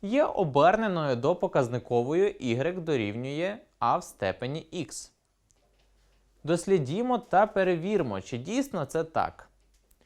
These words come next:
Показникова функція f від x дорівнює а в степені x, коли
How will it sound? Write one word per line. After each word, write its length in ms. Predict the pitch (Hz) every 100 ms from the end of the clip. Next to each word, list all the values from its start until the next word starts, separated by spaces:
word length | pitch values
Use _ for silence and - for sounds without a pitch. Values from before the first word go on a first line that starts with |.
| _ -
Показникова 600 | - 196 226 262 277 240
функція 680 | - 240 202 - 143 135 -
f 220 | 175 143
від 180 | 147 - -
x 400 | 254 277 - - - -
дорівнює 580 | 127 156 196 175 160 151
а 160 | 170 147
в 60 |
степені 760 | 120 - 127 131 131 151 165 127
x, 220 | - - _ _
коли 240 | - 190